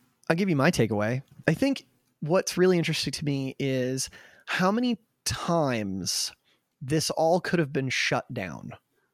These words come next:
right? Like, it could have been deleted, or somebody might have not found it, or it could have been forgotten, like all these games. But, like,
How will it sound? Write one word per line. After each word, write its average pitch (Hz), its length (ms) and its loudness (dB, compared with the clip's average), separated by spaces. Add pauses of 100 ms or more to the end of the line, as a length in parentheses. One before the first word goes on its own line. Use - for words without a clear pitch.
(120)
right? 127 280 -2 (120)
Like, 123 320 0 (360)
it 170 140 2
could 170 160 4
have 143 100 0
been 180 180 4
deleted, 160 800 4 (220)
or 131 100 0
somebody 165 560 2
might 156 220 2
have 170 100 2
not 190 220 4
found 240 380 6
it, 120 300 2 (340)
or 143 540 2 (220)
it 160 100 0
could 185 140 4
have 165 100 0
been 196 160 2
forgotten, 190 600 4
like 127 240 0
all 123 120 4
these 131 200 0
games. 117 420 -2
But, 160 240 2
like, 165 260 2